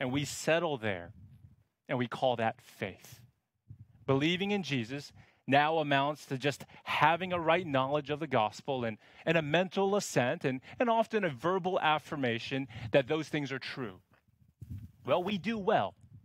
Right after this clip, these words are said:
to reach that point, but so have the demons. What the demons lack, and what is the third essential component to true saving faith, is three, trust.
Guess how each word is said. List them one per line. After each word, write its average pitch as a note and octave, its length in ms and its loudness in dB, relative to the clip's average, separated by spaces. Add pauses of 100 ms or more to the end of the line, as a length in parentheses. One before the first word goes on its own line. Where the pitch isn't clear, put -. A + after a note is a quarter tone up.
(240)
to B2+ 100 -2
reach C3+ 320 -2
that B2 240 2
point, G2+ 340 -12 (840)
but C3+ 100 -2
so D#3+ 360 -2
have C#3+ 340 0
the C#3 80 -4
demons. A#2 480 -6 (1120)
What E3+ 200 -2
the E3 120 2
demons G3 640 0
lack, C#3+ 600 0 (180)
and D3+ 240 0
what E3+ 180 4
is E3+ 200 0
the F3 120 2
third G3 640 -2
essential E3+ 480 -4
component A#2+ 580 -4
to B2 120 -4 (140)
true G3 420 -4
saving F3+ 460 -4
faith, G#2+ 400 -6 (400)
is C#3+ 260 0
three, B2 560 -2 (760)
trust. - 760 -6